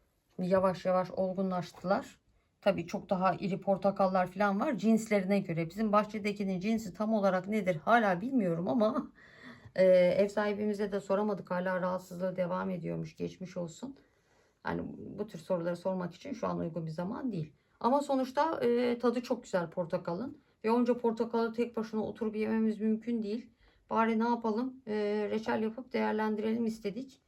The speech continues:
Bölüm bölüm yapacağız. Portakallarımızı topladık. Güzel yıkadık. Şimdi portakallarımızı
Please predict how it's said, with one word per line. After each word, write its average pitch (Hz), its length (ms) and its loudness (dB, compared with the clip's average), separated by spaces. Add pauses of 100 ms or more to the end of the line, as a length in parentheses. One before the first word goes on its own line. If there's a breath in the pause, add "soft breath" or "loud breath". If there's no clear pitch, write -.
(320)
Bölüm 214 340 0
bölüm 196 240 -2
yapacağız. 226 520 -4
Portakallarımızı 202 920 0
topladık. 240 680 -2 (600)
Güzel 196 400 -2
yıkadık. 175 640 -4 (680)
Şimdi 226 460 -2
portakallarımızı 214 1120 -2